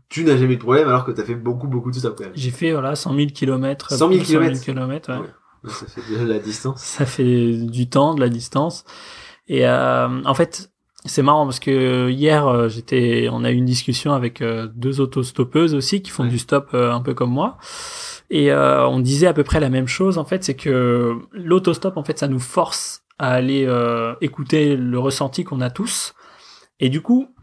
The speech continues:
Speaker 2: c'est en général les autostoppeurs qui font des longs trajets, qui font de la longue distance, qui voyagent pendant deux mois, trois mois comme ça. Euh, en fait, ils sont tous connectés à ça parce que de toute façon, si on n'est pas connecté à ça,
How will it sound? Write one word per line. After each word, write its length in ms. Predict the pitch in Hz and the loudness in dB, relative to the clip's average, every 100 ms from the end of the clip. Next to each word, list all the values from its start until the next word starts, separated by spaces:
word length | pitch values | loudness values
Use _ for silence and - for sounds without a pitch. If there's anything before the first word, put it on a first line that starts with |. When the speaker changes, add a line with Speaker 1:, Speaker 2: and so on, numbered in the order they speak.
| - _ _ | -20 _ _
Speaker 2:
c'est 480 | - - 147 147 143 | -6 -2 2 4 4
en 100 | 143 | 2
général 400 | 147 156 170 180 | 2 2 2 2
les 220 | 139 131 | 0 0
autostoppeurs 500 | 147 160 - 151 151 | 0 0 -2 -2 -2
qui 120 | - | -4
font 140 | 143 139 | -6 -2
des 120 | 127 | 0
longs 140 | 151 | 0
trajets, 480 | 151 - 151 156 160 | 0 -4 2 4 4
qui 140 | 160 131 | 0 -8
font 180 | - | -4
de 100 | 127 | -2
la 100 | 120 | 0
longue 180 | 123 147 | 2 0
distance, 400 | 139 135 156 147 | -2 -2 0 0
qui 100 | - | -2
voyagent 380 | 127 131 151 147 | 0 2 2 0
pendant 200 | 123 120 | -4 0
deux 140 | 120 | 0
mois, 180 | 139 143 | 2 0
trois 220 | 143 139 | 0 -2
mois 140 | 135 135 | 0 -2
comme 180 | 131 127 | -4 -2
ça. 260 | - 202 - - - - _ _ 139 | -2 -2 -8 -20 -20 -20 _ _ 4
Euh, 260 | 127 120 | 6 4
en 100 | 131 | 2
fait, 220 | 214 196 | 0 0
ils 40 | 156 | 0
sont 140 | 147 | -2
tous 160 | 123 208 | -2 -2
connectés 360 | - 147 139 151 | 0 -2 0 -2
à 80 | 131 | 0
ça 200 | 226 233 | -2 0
parce 220 | 147 - | -2 -2
que 100 | 151 | -2
de 100 | 139 | -2
toute 80 | 127 | -2
façon, 240 | 139 - | -2 0
si 140 | 196 156 | -2 0
on 40 | |
n'est 80 | 135 | 2
pas 120 | 131 | 0
connecté 340 | - 180 151 147 | 0 -2 2 2
à 80 | 147 | 2
ça, 240 | - 190 | 2 0